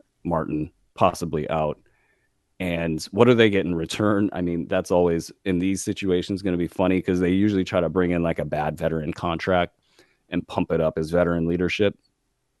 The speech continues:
Give that guy twenty-five minutes per game, and that becomes a problem. So I, I don't see it as the coast is clear for Eason in the second half of the season, which is unfortunate 'cause I, I personally would just be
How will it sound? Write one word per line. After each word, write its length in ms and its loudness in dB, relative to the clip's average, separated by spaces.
Give 200 -4
that 200 0
guy 160 2
twenty-five 500 0
minutes 260 -4
per 180 -6
game, 360 -2
and 160 -6
that 160 0
becomes 320 -6
a 80 -4
problem. 640 2
So 200 2
I, 200 2
I 20 2
don't 220 4
see 200 2
it 120 6
as 80 2
the 100 -2
coast 300 0
is 80 -6
clear 240 4
for 160 -2
Eason 500 2
in 180 -2
the 100 0
second 340 -2
half 240 -6
of 80 -4
the 80 -4
season, 560 0
which 160 0
is 80 2
unfortunate 500 2
'cause 140 -4
I, 160 -2
I 120 2
personally 440 -2
would 160 -2
just 160 -6
be 240 -6